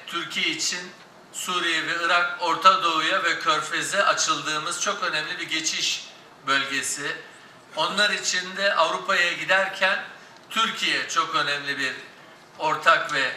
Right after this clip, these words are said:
geçiş bölgesi. Bu açıdan, e, Suriye'de şimdi, e, kamu düzeni ve devlet düzeninin yeni yeni ot-, oturtulmaya çalışıldığı bir süreç. Biz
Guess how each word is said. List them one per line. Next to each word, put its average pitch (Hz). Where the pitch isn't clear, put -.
geçiş 143
bölgesi. 165
Bu 175
açıdan, 185
e, 151
Suriye'de 175
şimdi, 165
e, 139
kamu 180
düzeni 156
ve 160
devlet 156
düzeninin 151
yeni 160
yeni 156
ot-, 147
oturtulmaya 151
çalışıldığı 156
bir 170
süreç. 175
Biz 175